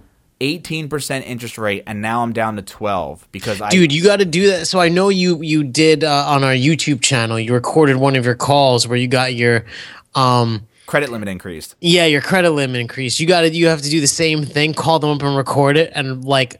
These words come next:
Speaker 2: "Hey, so you know that twenty percent? Like, that's no good. Change that." And they're
Speaker 1: Okay.
Speaker 2: like, "Okay, sir, blah, blah, blah."
Speaker 1: Okay, uh, a little behind the scenes. I did do that with my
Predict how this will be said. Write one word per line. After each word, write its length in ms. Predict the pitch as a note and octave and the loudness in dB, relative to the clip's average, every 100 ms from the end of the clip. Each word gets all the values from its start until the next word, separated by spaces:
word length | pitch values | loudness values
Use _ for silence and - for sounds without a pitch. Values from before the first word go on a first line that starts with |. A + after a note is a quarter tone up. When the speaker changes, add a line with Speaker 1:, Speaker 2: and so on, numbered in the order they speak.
| - | 2
Speaker 2:
"Hey, 500 | A3+ G#3+ F3+ D3 B2+ | 4 6 6 4 2
so 160 | A2+ | 0
you 60 | D#3+ | 2
know 120 | G3+ | 2
that 100 | G#3+ | 2
twenty 240 | - G#3 G3+ | 2 2 2
percent? 560 | F#3+ E3 F#3+ G3+ G3+ | 0 0 2 0 -2
Like, 240 | D#3+ D3 B2+ | -4 -4 0
that's 180 | E3 C#3+ | 0 2
no 180 | E3 | 2
good. 380 | D3 C#3+ A#2+ A2 - _ | 4 2 0 -4 -20 _
Change 320 | - D#3 C#3 A#2 | -2 0 0 -2
that." 220 | A2+ A#2 | -4 -4
And 80 | B2+ | -2
they're 80 | C#3+ | 0
Speaker 1:
Okay. 20 | |
Speaker 2:
like, 220 | E3 - | 0 4
"Okay, 420 | D4+ D#4+ G#3+ F3 | 4 4 2 0
sir, 460 | E3+ F3+ G3+ C#4 C#4+ | 2 2 4 4 2
blah, 240 | D#4 D4 | 0 0
blah, 180 | - D4 | 0 -2
blah." 600 | D4 D4 C4 F3 C#3+ C3+ | 0 2 4 4 2 0
Speaker 1:
Okay, 440 | - A#2+ G2 F#2 - | 0 -2 -2 -4 -8
uh, 220 | G#2+ G#2 G#2 | -6 -2 0
a 60 | |
little 160 | A#2+ A#2+ | -2 0
behind 260 | A2+ A#2+ A#2 | 0 -2 -4
the 60 | |
scenes. 440 | - A#2 A#2+ A#2+ - | -6 -6 -6 -8 -10
I 140 | G#2 F#2+ | -10 -10
did 340 | C#2 F#2+ A2 | -10 -10 -8
do 160 | B2 B2+ | -6 -2
that 340 | C3+ C#3 - | 0 -2 -4
with 300 | A#2 G#2 G2 | -6 -6 -6
my 320 | G2+ G2 G2 | -4 -4 -4